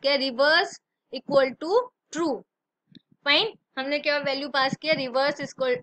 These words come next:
is equal to true। Fine, ओके, तो यहाँ पे एक example देखोगे, हमारे पास list है टेन, फ़ोर्टी, थर्टी, सिक्सटी, this। Fine, अगर हमने simple list और short किया होता तो क्या होता, हमारा आता ten, twenty, thirty, forty, like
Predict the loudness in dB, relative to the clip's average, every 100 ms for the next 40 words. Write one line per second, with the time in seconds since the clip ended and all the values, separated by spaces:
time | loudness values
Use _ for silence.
0 | -6 -6 -6 -8 -4 -2 -2 -4 -8 -6
1 | -6 -6 -10 _ _ -20 -6 2 4 2
2 | -4 _ _ -8 -6 -4 -4 -6 -18 -8
3 | -2 0 2 0 0 -2 -2 0 -2 -2
4 | -2 -2 -2 0 -2 -4 -4 -2 -4 -2
5 | -2 -2 -4 0 -2 0 -4 -4 -4 -4
6 | -6 -6 -6 -4 -8 -8 -10 -8 -8 -8
7 | -8 -4 -4 -4 -12 _ _ _ _ _
8 | _ 2 4 2 -8 -18 -6 2 2 2
9 | 0 -6 -6 -4 0 0 0 -4 2 2
10 | 2 0 -2 -2 -4 -2 0 2 0 -4
11 | -2 0 0 -2 -8 -8 -14 -16 -6 0
12 | 2 4 4 2 0 2 2 2 0 -2
13 | -4 -2 -4 -6 -2 -2 -2 -4 -6 -2
14 | -2 -2 -2 -2 -2